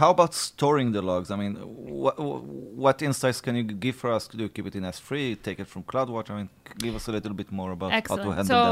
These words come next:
Speaker 1: them.
Speaker 2: when you enable the logs, uh, they're streamed to CloudWatch, as you, as you mentioned. You need to choose a log group, uh, to send your logs to.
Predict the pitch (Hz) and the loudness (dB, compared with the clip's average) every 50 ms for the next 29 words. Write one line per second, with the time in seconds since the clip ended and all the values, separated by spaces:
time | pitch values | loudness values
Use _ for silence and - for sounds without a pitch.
0 | 226 226 214 - - - 240 262 262 262 269 285 285 277 269 254 240 233 214 226 | 2 0 -2 -4 -4 0 0 2 2 4 2 2 4 4 4 4 4 4 2 -2
1 | 220 185 185 180 180 175 190 269 320 - - - - - - 180 180 180 180 180 | -2 -2 -2 -2 0 0 0 0 -2 -4 -10 -12 -10 -6 -4 -2 0 0 0 2
2 | 180 180 180 175 175 175 175 - - - - 196 175 196 190 185 - - - - | 2 2 2 0 0 0 -2 -2 -6 -8 -12 -8 -6 -6 -6 -6 -8 -8 -4 0
3 | 240 240 240 240 226 - - - - - - - _ _ - - - - 208 202 | 0 2 2 2 0 -4 -8 -20 -20 -20 -20 -20 _ _ -16 -14 -8 -4 0 0
4 | 196 202 190 180 170 - - 180 - - - - 185 180 156 165 175 175 170 170 | 2 2 0 -2 -6 -8 -8 -10 -10 -10 -10 -8 -8 -8 -8 -8 -8 -8 -8 -8
5 | - - 180 156 170 170 170 170 190 233 220 - 294 320 330 269 208 185 180 185 | -8 -10 -10 -8 -8 -8 -6 -6 -6 -6 -4 -4 -2 -2 -2 -2 -4 -4 -4 -6
6 | 185 180 - - - - - 196 185 170 175 170 175 180 190 214 220 - - 170 | -6 -8 -10 -12 -12 -8 -8 -6 -6 -4 -4 -4 -2 0 0 0 -2 -2 -6 -6
7 | - 202 214 214 - - - - - - - - - - - - - - 190 180 | -2 0 0 0 -2 -4 -6 -8 -8 -10 -20 -20 -20 -20 -20 -16 -10 -8 -6 -6
8 | 165 - - 196 - - 202 196 190 185 180 180 180 175 175 170 - - - - | -6 -6 -6 -8 -6 -4 -4 -2 -2 -2 -4 -4 -2 -2 -2 -4 -4 -6 -6 -2
9 | - 247 208 165 165 | 2 2 2 2 0